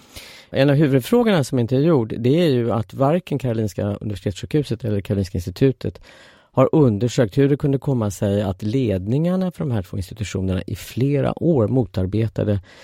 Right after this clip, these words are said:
sanningen. De förföljde sina egna anställda som var visselblåsare och istället stödde Macchiarini. Hur gick det till när två av våra bästa medicinska institutioner, eh, ledningar, betedde sig på det här viset? Det, det är ju fortfarande en obesvarad fråga.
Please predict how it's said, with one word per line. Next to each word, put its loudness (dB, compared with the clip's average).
sanningen. 0
De 0
förföljde 0
sina -2
egna 0
anställda -2
som -8
var -4
visselblåsare -4
och -8
istället 0
stödde 0
Macchiarini. 0
Hur 2
gick -6
det -10
till 0
när 0
två 2
av 2
våra -2
bästa -2
medicinska -2
institutioner, 0
eh, 0
ledningar, 0
betedde -4
sig -8
på -10
det -6
här -10
viset? -8
Det, -4
det -4
är 2
ju -2
fortfarande 0
en 2
obesvarad 0
fråga. -4